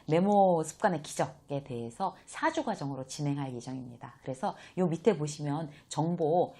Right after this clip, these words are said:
어, 나갈 거고요. 그리고 유세미의 직장 수업 카페에도 지금 게시가 돼 있으니까 그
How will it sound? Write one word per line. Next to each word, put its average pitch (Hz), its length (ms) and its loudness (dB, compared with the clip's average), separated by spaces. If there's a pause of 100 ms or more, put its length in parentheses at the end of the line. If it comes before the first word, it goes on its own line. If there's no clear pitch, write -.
(100)
어, 147 120 -2
나갈 180 360 2
거고요. 147 580 -2 (180)
그리고 220 560 0
유세미의 208 420 0
직장 180 340 -2
수업 - 260 -6
카페에도 220 760 0
지금 156 220 -8
게시가 165 440 -4
돼 156 100 -4
있으니까 147 760 -6 (320)
그 143 280 -4